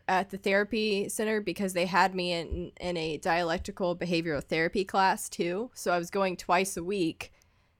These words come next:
and I didn't feel like with school, you know, 'cause I was a full-time student, I didn't feel like I really had enough time to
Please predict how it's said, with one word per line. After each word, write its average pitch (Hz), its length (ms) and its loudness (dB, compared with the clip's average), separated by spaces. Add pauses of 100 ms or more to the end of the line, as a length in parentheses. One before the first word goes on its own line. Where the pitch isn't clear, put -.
(180)
and 175 360 4
I 185 120 2
didn't 190 260 0
feel 202 320 4
like 170 320 2
with 165 160 0
school, 156 760 2
you 180 140 -2
know, 160 180 -2
'cause 175 220 -8
I 160 80 -4
was 165 120 -4
a 180 40 -10
full-time 165 420 -2
student, 165 500 -4
I 151 80 -4
didn't 180 200 -6
feel 196 200 2
like 156 160 0
I 123 140 0
really 151 300 -4
had 165 180 -2
enough 143 260 -6
time 131 280 -6
to - 220 -10